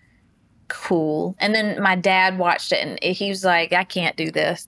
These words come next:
This is weird." It was emotional for him. And so it's just a really important movie to me. And then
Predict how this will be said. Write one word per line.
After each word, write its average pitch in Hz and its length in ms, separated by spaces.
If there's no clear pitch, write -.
This 208 200
is 175 140
weird." 175 500
It 233 140
was 202 140
emotional 165 580
for - 180
him. 180 340
And 202 160
so 196 720
it's - 200
just 254 280
a 247 60
really 427 400
important 359 420
movie 302 340
to 190 220
me. 175 280
And 233 200
then 247 480